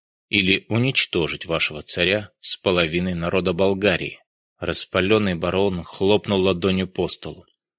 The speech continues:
Глаза над вставшими торчком усами налились кровью, что у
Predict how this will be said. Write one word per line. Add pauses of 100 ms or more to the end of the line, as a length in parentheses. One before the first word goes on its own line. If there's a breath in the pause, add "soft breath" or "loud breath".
(100)
Глаза
над
вставшими
торчком
усами
налились
кровью,
что
у